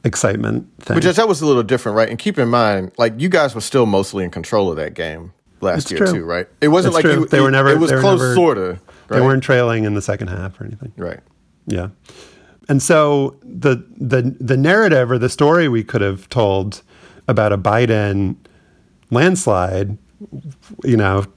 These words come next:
Speaker 1: not to make the mistake of, of, of, <laughs> of minimizing this or comparing it to, like, the, the story we can tell about a T C U victory over, over Texas, but it would have felt, it both would have felt good in the moment to see that map,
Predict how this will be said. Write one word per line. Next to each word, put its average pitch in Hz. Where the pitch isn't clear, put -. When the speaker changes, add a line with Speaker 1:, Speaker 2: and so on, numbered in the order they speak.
Speaker 1:
not 113
to 98
make 107
the 110
mistake 104
of, 95
of, 92
of, -
<laughs> -
of 107
minimizing 113
this 104
or 107
comparing 110
it 110
to, -
like, 101
the, 101
the -
story 107
we 104
can 107
tell 104
about 101
a 101
T -
C 110
U 104
victory 104
over, 92
over 101
Texas, 110
but 135
it 131
would 165
have 175
felt, 131
it 143
both 151
would 165
have 139
felt 120
good 127
in 120
the 113
moment 117
to 117
see 113
that 104
map, 98